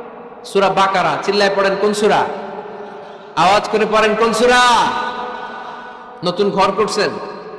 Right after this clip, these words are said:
নতুন দোকান করছেন, নতুন ফ্ল্যাট কিনেছেন, কোন সূরা পড়বেন? সূরাতুল বাকারা। শয়তান ওই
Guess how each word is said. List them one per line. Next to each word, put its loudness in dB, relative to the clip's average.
নতুন -2
দোকান 2
করছেন, 0
নতুন 0
ফ্ল্যাট 2
কিনেছেন, 2
কোন -4
সূরা 0
পড়বেন? 0
সূরাতুল 0
বাকারা। -4
শয়তান 2
ওই 2